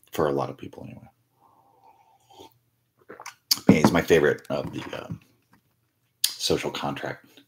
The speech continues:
You know, the typical three people mention of, um, like Rousseau, Hobbes, and Locke. Uh, very much like Hobbes. So we'll move on to chapter five.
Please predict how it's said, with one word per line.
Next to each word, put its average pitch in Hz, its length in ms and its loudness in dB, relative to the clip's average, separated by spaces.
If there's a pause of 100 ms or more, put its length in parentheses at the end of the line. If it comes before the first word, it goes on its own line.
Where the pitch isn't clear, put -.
You 98 100 -2
know, 71 100 0
the 67 100 -6
typical - 400 -2
three 69 460 -4
people - 380 -6
mention 69 440 -4
of, 65 180 -10 (640)
um, - 320 -12 (1600)
like - 160 -10
Rousseau, 69 500 4
Hobbes, - 460 -2
and 65 100 -12
Locke. 69 460 -2 (1600)
Uh, - 240 -14 (1040)
very 71 120 -8
much 67 240 -4
like 65 120 -4
Hobbes. - 540 -8 (1120)
So 151 160 10
we'll 170 100 12
move 202 180 12
on 135 180 12
to 104 80 12
chapter 107 320 4
five. 76 480 4